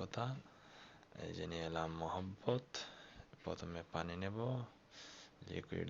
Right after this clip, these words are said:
দুধ দেব, চিনি দেব স্বাদ মতো। আর পর আপনারা দেখতেই পাচ্ছেন চিনিকে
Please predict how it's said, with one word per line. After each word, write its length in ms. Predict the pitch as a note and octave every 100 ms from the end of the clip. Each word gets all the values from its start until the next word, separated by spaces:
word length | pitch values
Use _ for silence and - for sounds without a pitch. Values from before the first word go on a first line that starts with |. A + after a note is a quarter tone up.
| -
দুধ 140 | E2 G2
দেব, 160 | F2 G2 G#2+ A2 - -
চিনি 300 | - F2+ F2 F2
দেব 120 | F2 F2+ F2+
স্বাদ 160 | F2+ F#2 F#2
মতো। 260 | F#2 A2+ B2+ C3+ - - - - - - - - - -
আর 220 | G1+ - - -
পর 220 | F#2 F2 F2+ E2 E2
আপনারা 560 | - F2+ F2 F2 F2+ F2 F2 E2+
দেখতেই 320 | E2+ - D2+ E2+
পাচ্ছেন 400 | F2 - F2+ G2 F#2 - -
চিনিকে 400 | F#2+ F#2 F#2